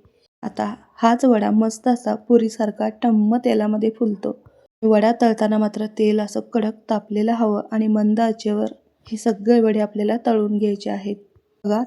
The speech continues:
तेल छान तापलं होतं आणि वडे टाकल्यानंतर असे लगेचच बुडबुडे येतात आणि आता हे बुडबुडे एकदम कमी होईपर्यंत, शांत तेल होईपर्यंत मंद आचेवर असं खरपूस आपल्याला एक मिनिटभर थांबून वडे मस्त असे परतवून घ्यायचे. हे बघा, एक बाजू मस्त असं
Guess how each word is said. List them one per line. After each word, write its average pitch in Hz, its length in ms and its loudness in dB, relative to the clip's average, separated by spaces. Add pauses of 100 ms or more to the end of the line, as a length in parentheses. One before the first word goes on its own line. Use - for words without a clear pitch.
तेल 233 240 6
छान 220 340 0
तापलं 220 340 0
होतं 214 260 -2
आणि 208 140 0
वडे 214 260 0
टाकल्यानंतर 214 560 -2
असे 226 300 -2
लगेचच 220 480 -2
बुडबुडे 214 440 2
येतात 202 300 -2 (140)
आणि 220 120 2
आता 214 240 0
हे 220 240 4
बुडबुडे 214 460 2
एकदम 247 520 0
कमी 240 360 2
होईपर्यंत, 220 760 2 (140)
शांत 240 520 2 (140)
तेल 220 200 4
होईपर्यंत 214 600 -2
मंद 220 340 2
आचेवर 220 380 0
असं 220 200 -4 (100)
खरपूस 233 600 -2
आपल्याला 220 420 0 (280)
एक 220 200 -6
मिनिटभर 226 600 0
थांबून 214 400 0
वडे 220 280 4
मस्त 214 380 -4
असे 226 240 -4
परतवून 202 460 -4
घ्यायचे. 196 300 -4 (220)
हे 220 80 0
बघा, 202 260 -4 (340)
एक 214 220 0
बाजू 214 280 0
मस्त 226 360 0
असं 226 220 -2